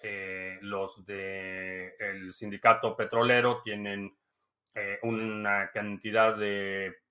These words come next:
privilegios enormes y los que, los que eran del sindicato de telefonistas cuando la empresa telefónica era, eh, operada por el gobierno, eh, i-, igual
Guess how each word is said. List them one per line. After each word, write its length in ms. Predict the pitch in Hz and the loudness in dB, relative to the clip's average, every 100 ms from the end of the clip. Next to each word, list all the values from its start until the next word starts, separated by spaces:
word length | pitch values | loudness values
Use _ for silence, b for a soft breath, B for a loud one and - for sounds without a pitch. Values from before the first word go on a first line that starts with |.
| _ | _
privilegios 880 | 113 104 107 113 113 117 107 98 - | -8 -6 0 2 2 0 -2 -4 -6
enormes 800 | 104 123 135 131 131 131 131 - | -2 4 6 4 2 0 -2 -8
y 360 | 107 98 95 - _ _ _ _ | -12 -10 -12 -16 _ _ _ _
los 340 | 101 101 - | -6 -6 -6
que, 300 | - 104 104 | -6 -4 -4
los 240 | 113 107 - | -2 -2 4
que 80 | |
eran 160 | 131 123 | 6 6
del 160 | 110 - | 2 0
sindicato 480 | 117 110 131 131 | -4 4 6 6
de 60 | 117 | 2
telefonistas 680 | 113 107 120 147 175 123 - | 0 0 0 0 0 -2 -2
cuando 600 | 110 101 98 95 92 90 92 | -4 -6 -6 -6 -6 -10 -12
la 100 | 95 | -12
empresa 440 | 95 113 113 110 | -2 -2 0 -4
telefónica 760 | 110 104 113 117 110 - 101 - _ _ _ _ _ _ | -6 -4 0 0 -2 -4 -4 -6 _ _ _ _ _ _
era, 480 | 110 110 101 98 - | -2 0 2 0 -4
eh, 140 | 104 101 | -8 -4
operada 440 | 107 107 113 113 | -2 2 4 4
por 140 | 117 113 | 2 -2
el 80 | |
gobierno, 520 | 117 127 131 135 139 - | 0 4 4 4 -2 -6
eh, 120 | 104 - | -16 -10
i-, 280 | 110 113 113 | -10 -6 -2
igual 340 | 117 156 156 | 4 4 4